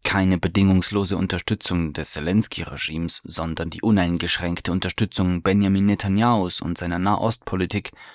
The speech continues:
verschärfen die sich abzeichnende und fast schon vollzogene Spaltung noch weiter.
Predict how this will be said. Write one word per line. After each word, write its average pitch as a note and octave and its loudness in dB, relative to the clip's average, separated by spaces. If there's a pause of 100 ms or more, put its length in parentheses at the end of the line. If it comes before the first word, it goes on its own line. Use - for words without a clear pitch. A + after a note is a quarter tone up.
(180)
verschärfen B2 2
die C3+ 0
sich C3 -2
abzeichnende G2 -2 (220)
und A2+ 0
fast F2+ -2
schon F#2+ 0
vollzogene D2+ -4
Spaltung B1 -6
noch D2+ -10
weiter. - -10